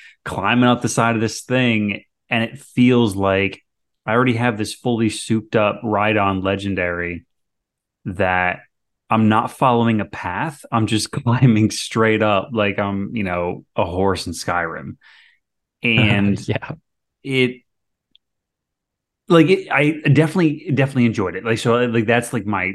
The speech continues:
Speaker 1: my only real issue, I guess, because it just, I wish it was just a laid, laid out a little bit different. I will say the opening scene of, like, of you,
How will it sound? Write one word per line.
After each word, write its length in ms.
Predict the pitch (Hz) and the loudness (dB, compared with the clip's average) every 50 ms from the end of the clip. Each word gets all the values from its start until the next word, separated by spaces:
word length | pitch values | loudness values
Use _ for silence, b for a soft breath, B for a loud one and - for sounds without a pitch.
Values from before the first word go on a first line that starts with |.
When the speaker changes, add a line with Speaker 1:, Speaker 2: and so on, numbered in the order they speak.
| - | -4
Speaker 1:
my 280 | 120 107 104 104 117 - _ - | -2 0 0 0 -2 -6 _ -4
only 560 | 113 113 117 120 117 117 113 110 110 107 95 | -2 0 2 2 2 2 2 0 0 0 -2
real 560 | 95 85 87 92 98 98 104 104 98 98 98 - | -4 -6 -6 -4 -4 -2 -2 -2 -2 -4 -6 -6
issue, 580 | 104 95 95 - - - 110 110 113 113 113 117 | -6 -8 -8 -8 -6 -2 0 2 2 2 2 0
I 100 | 117 117 | 0 0
guess, 440 | 107 123 123 123 127 123 - - - b b b b b b b - 107 | 2 2 2 2 2 0 -4 -12 -18 b b b b b b b -6 -4
because 320 | 107 101 - 107 98 90 | -2 0 0 0 -2 -2
it 60 | 101 | -2
just, 240 | 92 98 95 90 - - | -4 -4 -6 -6 -6 -6
I 120 | 101 95 | -6 -4
wish 260 | 92 107 131 127 - | -2 -2 -2 0 0
it 40 | 131 | 0
was 140 | 113 107 101 | 0 0 0
just 160 | 95 - - | -2 -2 -4
a 60 | 95 | -4
laid, 400 | 82 90 92 98 101 98 98 98 | -4 -2 -2 -2 0 -2 -2 -2
laid 180 | - 101 104 101 | 0 0 2 2
out 160 | 101 92 87 | 2 0 -2
a 60 | 85 | -4
little 320 | 82 85 90 95 92 90 85 | -6 -4 -4 -2 -2 -2 -2
bit 180 | 90 90 82 | -4 -6 -6
different. 320 | - 95 - - 90 87 - | -6 -8 -8 -10 -12 -10 -6
I 80 | 98 | -4
will 240 | 101 101 117 123 123 | 0 2 2 2 2
say 420 | 127 - 131 127 127 127 123 127 B B B B B B B B _ _ _ _ _ _ _ _ _ _ _ - | 0 2 2 2 2 2 -2 -4 B B B B B B B B _ _ _ _ _ _ _ _ _ _ _ 0
the 280 | 117 110 120 139 131 - | 4 4 4 4 4 2
opening 480 | 123 127 123 127 151 143 139 131 127 | 0 2 2 2 2 4 4 4 4
scene 520 | 120 - - - 117 117 120 123 127 127 127 | 2 0 -2 -2 0 0 2 2 0 0 -2
of, 140 | 117 107 | -2 -2
like, 200 | 98 98 95 95 | 0 -2 -2 -4
of 160 | 113 107 95 92 | -6 -6 -6 -4
you, 320 | 92 98 101 98 98 | -2 0 0 0 -2